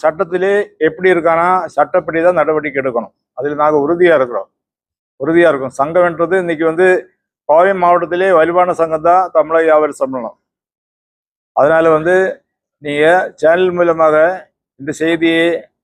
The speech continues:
மக்களிடம் சொல்லி, செம்பாறையில் எந்த விதமான கலப்படம் கிடையாது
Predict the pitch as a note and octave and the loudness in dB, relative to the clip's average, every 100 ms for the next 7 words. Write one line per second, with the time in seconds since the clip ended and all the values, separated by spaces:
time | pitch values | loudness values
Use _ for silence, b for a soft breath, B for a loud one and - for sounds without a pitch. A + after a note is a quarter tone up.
0 | _ _ _ _ _ _ - D3 E3 E3+ | _ _ _ _ _ _ -4 -2 0 0
1 | E3 F3 E3+ _ _ _ - D#3 E3 F3+ | 0 -2 -8 _ _ _ -4 -2 2 0
2 | F3 - _ _ _ _ _ _ _ _ | -2 -10 _ _ _ _ _ _ _ _
3 | _ D3 E3+ F3+ F#3 E3+ F3 D#3+ E3 F3+ | _ -2 0 0 0 0 2 0 2 0
4 | E3+ E3+ F3 E3 B2+ D3 C3+ D3 E3+ F3 | 2 0 0 0 -2 -6 -2 0 0 0
5 | E3+ D3+ D#3+ D#3+ D#3 | -2 0 2 2 2